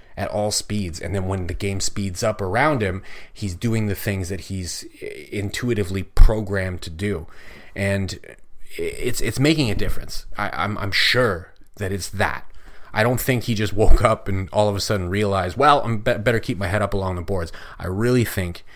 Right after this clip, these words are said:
Adam Nicholas is making a positive impact on this kid, and there could be no better sign for the Montreal Canadiens than your first overall pick,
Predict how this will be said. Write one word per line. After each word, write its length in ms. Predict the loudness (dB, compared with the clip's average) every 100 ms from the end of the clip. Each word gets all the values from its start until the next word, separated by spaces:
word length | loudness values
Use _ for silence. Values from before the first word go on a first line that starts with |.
| -18 -6
Adam 260 | -2 0 0
Nicholas 380 | -2 -2 -4
is 100 | -4
making 280 | -6 -6 -6
a 60 | -6
positive 420 | -4 -4 -4 -6
impact 400 | -6 -6 -6 -6
on 100 | -6
this 140 | -6
kid, 280 | -6 -6 -6 -8 -12 -14 -12 -6
and 160 | -4 -4
there 140 | -6
could 400 | 4 6 6 2
be 220 | -2 -2
no 320 | -2 0 -2
better 340 | -2 -2 -4 -4
sign 560 | -4 -4 -6 -8 -10 -14
for 300 | -12 -6 -4
the 80 | -4
Montreal 400 | -6 -8 -8 -8
Canadiens 540 | -8 -10 -10 -10 -12 -16 -18 -12
than 280 | -8 -6 -6 -8
your 160 | -8
first 380 | -4 0 2 2
overall 340 | 2 2 0
pick, 400 | 4 4 4 -2